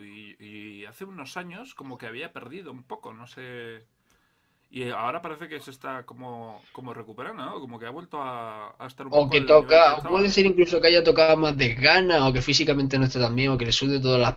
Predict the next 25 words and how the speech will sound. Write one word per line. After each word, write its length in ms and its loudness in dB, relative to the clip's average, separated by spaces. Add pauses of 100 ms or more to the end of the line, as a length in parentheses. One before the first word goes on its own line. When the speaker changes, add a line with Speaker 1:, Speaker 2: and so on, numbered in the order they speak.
Speaker 2:
pelotas, 380 0
porque 260 -4
siendo 200 0
esa 240 0
gente 360 0
Speaker 1:
No, 120 -2
pero 160 -6
qu-, 160 -18
quiero 160 -14
decirte 240 -16
que 100 -12
precisamente 720 -14
ahora 440 -12 (140)
es 220 -16
cuando, 800 -12
en-, 220 -18
de 80 -16
aquí 200 -18
a 80 -12
hace 500 -16
tres 260 -20
años, 320 -16
una 160 -20
cosa 180 -20
así, 280 -20